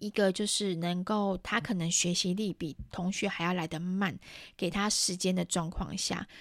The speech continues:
然后不要太去逼他。所以我觉得亲师之间这个沟通，这个我在后面再跟大家讲，亲师之间的沟通真的很重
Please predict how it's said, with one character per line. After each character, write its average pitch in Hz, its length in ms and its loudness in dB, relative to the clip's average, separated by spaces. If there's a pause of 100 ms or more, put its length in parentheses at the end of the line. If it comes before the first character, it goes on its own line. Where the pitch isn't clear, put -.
(180)
然 170 120 0
后 196 460 0
不 190 80 2
要 196 180 6
太 196 300 0
去 180 240 -2 (140)
逼 107 240 -10
他。 - 340 -10 (560)
所 - 160 2
以 214 420 -2 (440)
我 214 100 6
觉 247 100 4
得 240 320 8 (140)
亲 285 260 2
师 277 220 4
之 254 160 0
间 233 180 4
这 240 60 -2
个 208 100 4
沟 185 200 2
通， 180 240 2
这 196 100 2
个 214 80 6
我 151 100 4
在 190 80 4
后 202 120 2
面 170 180 -2
再 175 80 -4
跟 165 140 -2
大 - 120 -2
家 - 80 -2
讲， - 200 -6
亲 233 220 0
师 240 140 2
之 220 140 -4
间 208 160 0
的 180 80 0
沟 151 220 0
通 185 160 -4
真 - 100 -2
的 - 80 -4
很 - 220 -6
重 - 180 -6